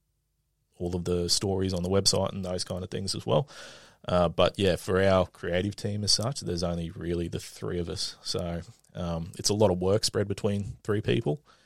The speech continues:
and a lot of the time we get spread pretty thin. Uh, you kind of have to choose your battles, um,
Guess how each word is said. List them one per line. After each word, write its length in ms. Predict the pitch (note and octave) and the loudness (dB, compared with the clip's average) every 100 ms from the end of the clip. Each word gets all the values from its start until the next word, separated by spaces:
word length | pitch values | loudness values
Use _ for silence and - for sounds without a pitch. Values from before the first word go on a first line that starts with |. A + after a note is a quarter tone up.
| _ _ | _ _
and 460 | G2 F#2+ F2+ - - - | 0 0 0 -4 -6 -2
a 40 | |
lot 100 | F#2+ | 0
of 80 | F2 | -2
the 60 | |
time 260 | - G2+ G2 | -2 0 2
we 80 | F#2 | 0
get 120 | G#2 | -2
spread 260 | - G2 F2+ | -2 -2 -2
pretty 220 | G#2+ - | -4 -2
thin. 260 | - C3+ C3+ - _ - | -2 -2 -4 -12 _ -6
Uh, 180 | F#2 F2 | -4 -2
you 120 | F#2 | -2
kind 200 | F#2+ F2+ | -2 -2
of 80 | - | -4
have 320 | G2+ G#2 - | -4 -4 -4
to 300 | - F2+ F#2 - _ _ _ _ - | -4 -4 -4 -8 _ _ _ _ -6
choose 320 | - G#2 F#2+ | -2 2 2
your 60 | F2 | 2
battles, 580 | F#2 A#2+ C#3 - - - - - | 4 4 2 -2 -6 -10 -20 -12
um, 520 | F#2 F#2 F2+ F2 G2 | -8 -4 -4 -4 -8